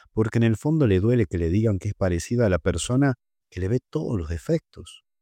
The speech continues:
pero que son sus propios defectos. Es necesario verse uno mismo y aprender a no tener una mirada de francotirador,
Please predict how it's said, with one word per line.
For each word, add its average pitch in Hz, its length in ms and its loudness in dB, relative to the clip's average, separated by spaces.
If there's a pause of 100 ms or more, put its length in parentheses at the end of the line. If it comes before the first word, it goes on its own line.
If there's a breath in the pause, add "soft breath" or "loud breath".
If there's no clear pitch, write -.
(460)
pero 110 180 -4
que - 100 -10
son 147 220 -4
sus - 200 -8 (100)
propios 85 440 -6
defectos. - 800 -14 (760 loud breath)
Es 104 120 0
necesario 104 500 2
verse 98 380 2
uno 92 260 2
mismo 87 420 -2
y 85 60 0
aprender 104 420 -2
a 123 80 0
no 123 140 -2
tener 120 300 -4
una 110 160 0
mirada 98 400 0
de 82 100 0
francotirador, 104 1040 -2